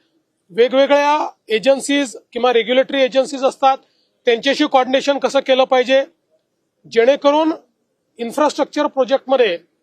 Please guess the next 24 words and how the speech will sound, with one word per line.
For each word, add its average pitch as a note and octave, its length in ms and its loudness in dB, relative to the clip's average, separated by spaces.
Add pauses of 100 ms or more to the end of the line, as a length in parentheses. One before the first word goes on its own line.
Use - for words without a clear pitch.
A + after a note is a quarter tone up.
(300)
कमीत B3 240 0 (140)
कमी D#4 260 2
वेळामध्ये C4+ 500 2
आपल्याला C4+ 340 0
ते C4+ 140 -4
काम B3 240 -2
पूर्ण B3 260 -2
करता A#3+ 340 -2
येईल, G#3+ 260 -4 (600)
या A#3 200 2
संदर्भातले C4 600 0
प्रशिक्षण C4 500 -4
आहे. A#3+ 240 2 (800)
आज A#3+ 320 2
जवळपास C4 840 0 (560)
आमच्या A3 320 -2
वॉर A3+ 240 2
रूमच्या C#4 360 -2
माध्यमातून C4 680 -2
ज्या B3+ 180 2
प्रोजेक्ट्सचं C4 560 -4
आम्ही C4+ 360 2
मॉनिटरिंग B3 460 -4
करतोय, A#3+ 440 0